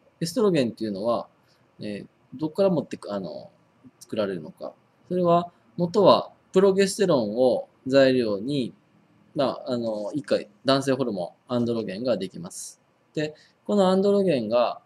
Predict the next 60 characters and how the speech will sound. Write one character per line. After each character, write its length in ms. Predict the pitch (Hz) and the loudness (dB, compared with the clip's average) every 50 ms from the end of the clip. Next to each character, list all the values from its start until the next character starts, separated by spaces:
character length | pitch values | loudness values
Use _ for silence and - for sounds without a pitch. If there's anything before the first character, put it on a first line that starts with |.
| _ | _
ア 100 | - 147 | 0 2
ロ 120 | 151 165 165 | 2 2 2
マ 120 | 165 160 | 2 0
タ 180 | - - 165 156 | 0 2 4 4
ー 80 | 139 | 4
ゼ 120 | 113 113 104 | 2 2 -4
の 120 | 98 95 | -8 -8
作 180 | - - 110 104 | -4 -2 -2 -2
用 160 | 101 95 95 | -2 -2 -6
に 140 | 92 90 85 | -8 -12 -14
よ 80 | 85 | -16
っ 20 | - | -18
て、 460 | _ _ - 156 156 139 107 - - _ _ _ _ _ - | _ _ -4 -2 0 0 0 -2 -4 _ _ _ _ _ -6
え 120 | 139 123 | -4 -4
ー、 60 | 117 - | -2 -2
ほ 220 | 151 147 147 143 | -2 -2 -2 -2
う-、 60 | - 131 | -2 -2
あ 80 | 120 | -2
の、 640 | 117 113 107 107 107 104 101 101 98 95 95 92 - _ - | -2 -2 -4 -4 -4 -4 -6 -6 -6 -8 -8 -12 -14 _ -18
一 60 | - | -10
回 200 | - 110 98 92 | -4 -4 -4 -4
こ 240 | - - - - - _ | -6 -12 -16 -16 -8 _
う、 40 | - | 4
方 160 | 170 165 165 | 4 4 4
向 180 | 170 170 165 170 | 6 2 2 2
感 220 | - 139 131 127 | 2 -4 -4 -2
化 120 | - 135 131 | -4 -6 -6
し 100 | - - | -6 -2
て、 340 | - 180 156 - - - _ _ _ - | 0 2 2 2 0 -2 _ _ _ -8
え 100 | 131 123 | -6 -4
ー、 20 | |
方 160 | 120 151 151 139 | -2 -2 -2 -2
向 140 | 156 143 | 0 -2
属 220 | 127 123 117 120 110 | -2 -2 -2 -4 -6
に 100 | 107 104 | -6 -6
な 120 | 104 101 | -6 -8
っ 40 | 101 | -10
て、 400 | - _ - 156 151 147 - - - _ _ _ _ _ _ - | -10 _ -4 -2 -2 -2 -2 -4 -12 _ _ _ _ _ _ -10
エ 60 | 123 | -8
ス 80 | - | -4
ト 80 | - 131 | -2 0
ロ 80 | 123 120 | 0 0
ゲ 120 | 113 107 | -2 -2
ン 40 | 101 | -4
に 60 | 98 | -4
な 100 | 92 92 | -6 -8
る 100 | 92 87 | -8 -10
ん 80 | 82 80 | -12 -14
で 80 | - | -16
す 100 | - - | -18 -16
け 80 | - 87 | -10 -2
ど、 300 | 117 127 127 113 - - _ _ _ _ - _ _ _ - | 2 2 2 2 0 -8 _ _ _ _ -20 _ _ _ -2
こ 80 | - 202 | 0 0
の 100 | 208 196 | 0 0
時 280 | 208 190 165 - 123 | -2 -4 -6 -4 -6
に 300 | 120 139 147 143 123 107 - | -4 -4 -2 -2 -4 -4 -4
簡 240 | - 170 170 175 | -2 0 0 0
単 260 | 170 180 180 175 165 147 | 0 0 0 0 0 -2
に、 360 | 156 160 160 139 117 90 - _ _ - | -2 -2 -2 -2 -4 -6 -10 _ _ -8
え 680 | - 127 120 113 110 107 104 98 95 92 87 92 95 | -4 -2 -2 0 -2 -2 -4 -4 -6 -8 -10 -12 -16